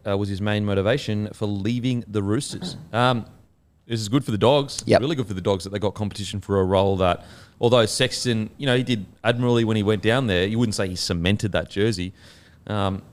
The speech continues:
Speaker 1: competition for a seven jersey is always good. It's
Speaker 2: Yeah.
Speaker 1: always, always good.
Speaker 2: Absolutely. He, um,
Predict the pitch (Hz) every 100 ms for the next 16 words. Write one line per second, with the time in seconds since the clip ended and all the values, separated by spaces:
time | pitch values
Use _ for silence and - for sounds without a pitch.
0 | _ _ - 151 160 143 139 127 123 107
1 | 120 113 104 101 90 92 92 104 104 -
2 | - - _ - 135 110 107 95 - -
3 | 113 107 - 95 - _ 139 - 117 113
4 | 120 156 151 127 104 90